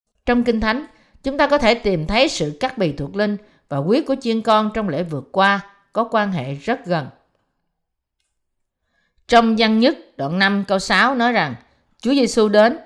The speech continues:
chẳng những lấy nước mà thôi, bèn là lấy nước và huyết. Chúa Giêsu không chỉ đến bởi nước hoặc bởi huyết, nhưng bởi cả hai. Bạn phải tin vào sự cắt bì thuộc linh,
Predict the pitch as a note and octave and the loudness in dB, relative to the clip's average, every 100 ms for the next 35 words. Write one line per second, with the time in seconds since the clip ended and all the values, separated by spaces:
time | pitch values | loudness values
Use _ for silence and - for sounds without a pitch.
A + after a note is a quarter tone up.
0 | _ _ _ _ _ _ _ - D3 A#3 | _ _ _ _ _ _ _ -6 -4 0
1 | A#3+ F3 A#3+ D4 D4+ F4 - D3 D3 G#3 | 0 0 2 2 2 0 0 -4 0 2
2 | G#3+ G#3 - _ E3 E3+ D#3+ D3+ D3+ C#3+ | 2 0 -10 _ -2 0 0 -2 -6 -6
3 | C3 F#3+ A3+ A#3+ F4 - - B2+ A2 F#3+ | -4 -4 2 2 2 -4 -8 -8 -4 -4
4 | A#3+ - _ _ _ _ _ - D4 D#4 | -4 -8 _ _ _ _ _ -2 2 2
5 | - C#4+ C#4 C#4 C4+ F#3 G3 A#3 C4 E4 | 4 4 6 2 0 -2 2 4 4 2
6 | G3 F#3+ B3 E4+ G4+ E3 D3 D3 C#3+ G3+ | -4 0 0 0 -2 -8 -10 -8 -4 0
7 | A#3 D4 - _ _ - B3 A3+ C#3 F#3 | 0 -2 -10 _ _ -2 0 0 -2 -6
8 | - F#3 G3+ F#3+ F3 - _ _ _ _ | -8 -6 -4 -4 -4 -10 _ _ _ _
9 | _ _ _ _ _ _ _ - E3+ E3+ | _ _ _ _ _ _ _ -6 -4 -2
10 | G3 A#3 C4+ C4 B3 F3+ D3 D3 C#3 B3 | -2 -2 4 4 4 0 0 -6 -6 -6
11 | B3 F3+ C#3 D3 F3+ G#3+ G#3 | -2 -2 -2 -6 -2 -2 -2